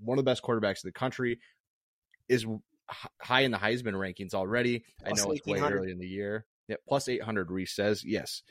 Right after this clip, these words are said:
Speaker 2: Eighteen.
Speaker 1: They are now, um, kind of in a spot where they're expected to win nine, ten games. This is a team that got to a conference title last year,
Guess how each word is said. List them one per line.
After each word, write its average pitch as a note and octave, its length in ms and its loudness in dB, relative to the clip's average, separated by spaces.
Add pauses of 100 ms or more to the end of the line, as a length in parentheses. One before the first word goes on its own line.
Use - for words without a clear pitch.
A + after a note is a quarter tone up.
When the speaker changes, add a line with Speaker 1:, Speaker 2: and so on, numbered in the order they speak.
(200)
Speaker 2:
Eighteen. B2+ 380 -6 (920)
Speaker 1:
They B2 180 4
are B2+ 120 4
now, B2+ 420 4 (520)
um, G2 440 2 (920)
kind D3 140 2
of F3+ 80 6
in F#3 60 4
a E3 40 0
spot A#2+ 340 2
where A#2+ 120 2
they're B2+ 120 4
expected A#2 440 0
to A#2+ 100 0
win A2 260 0
nine, G2 200 -4
ten G#2+ 180 -4
games. G#2+ 300 -4
This G#2 180 -6
is C3 100 -2
a C#3 60 0
team A#2+ 300 -2
that G2+ 260 2 (460)
got G2+ 240 2
to B2 100 -4
a A#2 40 -6
conference A2 300 -2
title F2+ 240 -2
last C#3 320 4
year, B2+ 240 0